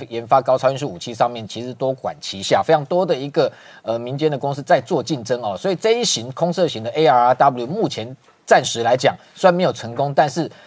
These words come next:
我们会看到接下来它一定会一试再试啊，因为所有的武器都要经过不断的失败跟测试才会成功，不可能因为这样子就暂停啊。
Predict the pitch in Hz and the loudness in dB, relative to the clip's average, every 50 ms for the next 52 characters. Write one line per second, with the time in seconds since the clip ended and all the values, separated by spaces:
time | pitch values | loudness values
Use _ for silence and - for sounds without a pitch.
0 | - _ - 113 117 127 139 165 147 - _ _ - - - 151 113 98 - - | -20 _ -10 -8 -4 2 2 2 2 2 _ _ -4 0 0 0 0 -2 2 2
1 | 139 107 101 - 156 151 143 - 147 120 107 - 127 147 139 98 117 113 117 151 | 2 2 2 -2 -4 -4 0 2 2 2 2 2 2 0 0 0 -6 -10 -8 -8
2 | 135 127 147 104 110 104 - - 156 113 107 - 131 98 101 - - 117 101 98 | -4 -4 -6 -6 -6 -12 -6 -6 -6 -4 2 0 0 2 0 -4 -6 -4 -4 -4
3 | 101 107 139 160 156 139 123 - 151 165 143 131 127 110 98 98 - 180 151 110 | -4 -4 -2 -2 -2 -2 0 2 4 4 4 4 0 -4 -8 -8 -6 -6 -4 0
4 | - 160 151 147 151 135 - 147 143 143 156 131 98 - 107 - 143 123 113 104 | 2 2 4 6 4 4 2 -4 -6 -2 -4 -4 -4 -4 0 2 2 2 2 -4
5 | - - 123 117 127 117 113 120 120 - - 131 113 - 120 101 - 101 113 123 | -10 -10 -4 -2 -2 -2 -2 -4 -6 -2 -4 -4 -2 -2 -6 -6 -6 -6 -6 -6
6 | - 117 104 110 117 117 - 247 - - - 123 104 104 104 123 147 151 151 147 | -6 -8 -10 -10 -10 -4 -4 -6 -4 -2 -2 -2 -2 -2 -4 -8 -4 0 0 0
7 | 135 123 151 143 131 120 110 98 - 131 113 - 156 123 98 90 - 85 87 101 | 0 4 4 2 2 2 -6 -4 -4 -4 0 2 0 0 0 -4 -12 -10 -6 -6
8 | 104 | -6